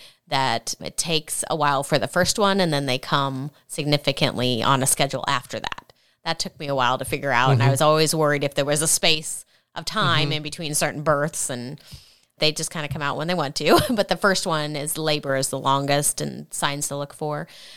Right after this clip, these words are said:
Speaker 1: But the mom will usually take care of it. There's been certain circumstances where the mom will have the baby, she'll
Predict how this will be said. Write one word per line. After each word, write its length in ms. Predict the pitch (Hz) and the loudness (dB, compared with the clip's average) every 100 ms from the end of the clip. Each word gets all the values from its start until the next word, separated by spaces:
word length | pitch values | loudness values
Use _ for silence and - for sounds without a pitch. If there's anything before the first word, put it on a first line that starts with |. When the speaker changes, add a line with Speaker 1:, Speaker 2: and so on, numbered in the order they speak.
| - | -18
Speaker 1:
But 440 | 180 180 151 143 - | -2 2 2 2 -6
the 100 | 208 | -6
mom 240 | 226 214 220 | 2 4 4
will 160 | 226 | 0
usually 380 | 220 196 175 165 | 0 2 2 2
take 180 | 165 147 | 2 -2
care 160 | - 131 | 0 -2
of 100 | - | -2
it. 140 | 139 | 0
There's 180 | 180 185 | 4 4
been 420 | 190 175 165 160 | 4 4 2 0
certain 420 | - - 196 143 165 | 0 4 4 2 0
circumstances 760 | 156 160 160 147 143 147 143 | -2 -2 -4 -2 -2 -2 -2
where 440 | 147 143 143 139 143 | 2 2 2 2 2
the 140 | 147 | 2
mom 720 | 156 143 147 147 147 147 160 160 _ - _ - | 4 4 4 4 0 -4 -6 -10 _ -20 _ -4
will 160 | 165 | -2
have 280 | 190 226 220 | 0 0 0
the 100 | 208 | 2
baby, 600 | 180 175 180 175 170 180 - _ _ - | 2 2 -2 -4 -6 -8 -14 _ _ -4
she'll 580 | - 185 170 160 147 | 2 4 4 4 0